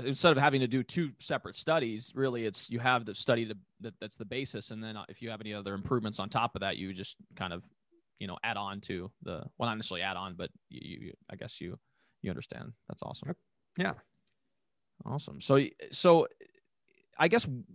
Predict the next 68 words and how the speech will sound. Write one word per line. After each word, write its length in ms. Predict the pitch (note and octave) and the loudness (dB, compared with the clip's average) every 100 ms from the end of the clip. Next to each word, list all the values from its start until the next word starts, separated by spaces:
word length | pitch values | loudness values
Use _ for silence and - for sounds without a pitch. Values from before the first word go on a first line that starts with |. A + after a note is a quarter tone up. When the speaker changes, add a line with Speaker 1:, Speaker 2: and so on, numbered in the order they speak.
| _ _ _ _ _ _ _ | _ _ _ _ _ _ _
Speaker 1:
when 320 | C#3 C#3 B3 | 4 6 8
would 120 | E4+ C4 | 6 2
it 100 | F3+ | 4
be 80 | |
worthwhile 540 | C#3+ C#3 C#3 A#2 A2+ B2 | 6 8 8 8 6 6
to 80 | A2+ | 4
pursue 320 | A2+ - B2+ | -2 -2 -4
a 40 | |
cost 280 | - B2+ - | -2 -4 -4
segregation 480 | C#3 C3 C3 C#3 C3+ | -8 -6 -8 -8 -4
study? 280 | - C#3+ C#3 | 0 2 2
Because 200 | B2+ C3+ | 2 0
I'm 100 | C#3 | 0
sure 320 | - F#3+ F#3 | 2 4 6
that, 240 | D3 B2+ | 4 2
you 80 | B2+ | 0
know, 140 | B2+ | -2
if 120 | B2 - | -2 0
you 120 | C3 | 0
own, 160 | C3 | 0
like, 160 | A#2+ A2 | -2 -4
a, 100 | G#2+ - - B2 - | -8 -12 -16 -16 -10
maybe 180 | B2 A2+ | -6 -6
a 40 | |
forty 220 | - A#2+ | -4 -6
thousand 260 | A2+ A2 G#2+ | -4 -4 -2
dollar 160 | G#2 G2+ | -2 2
property, 400 | A2+ A#2 A2+ G#2+ | 4 4 4 0
there 100 | A2 | 0
may 240 | A2 A#2 | 0 -2
or 60 | A2 | -2
may 120 | G#2+ | -2
not 240 | A2 G#2+ | -2 -2
be 200 | G#2+ G2+ | -2 -4
the, 260 | G2 F#2+ F2+ | -2 -4 -2
the, 200 | F#2 D#2+ | -4 -4
the 140 | G2+ G2+ | -6 -4
enough, 220 | G2+ G2 - | -4 -6 -6
enough 260 | A2 A2 | -4 -2
of 200 | A2+ F2 - | -4 -8 2
value 340 | B2 C#3 B2 | 6 6 4
there 220 | A2 G#2+ | 0 -4
to 140 | G#2+ G2+ | -6 -6
be 100 | G#2 | -4
able 120 | G2 | -4
to 80 | G2+ | 0
do 200 | C3+ E3 | 4 6
it. 80 | G#2 | 4
But 120 | A2+ | 0
at 120 | A#2 | 2
what 220 | D3+ F3+ | 2 2
point 320 | - D#3+ D3 | 0 -2 -4
do 80 | C3 | -4
you 80 | B2+ | -6
think 300 | - C3 A#2 | -4 -4 -2
would 120 | A#2 | -4
be 120 | G#2+ A2 | -2 -2
a 40 | |
good 300 | G#2 B2+ G#2+ | 0 0 0
time 300 | B2+ A#2 A2+ | -2 -2 -2
to 80 | G#2+ | -4
kind 160 | A#2+ | -6
of 80 | G#2+ | -6
explore 380 | G#2+ - A#2+ A2 | -10 -8 -4 -2
it 40 | |
as 140 | G#2 G#2 | -2 -6
an 60 | |
option? 420 | F#2 G2 - - | -8 -10 -12 -16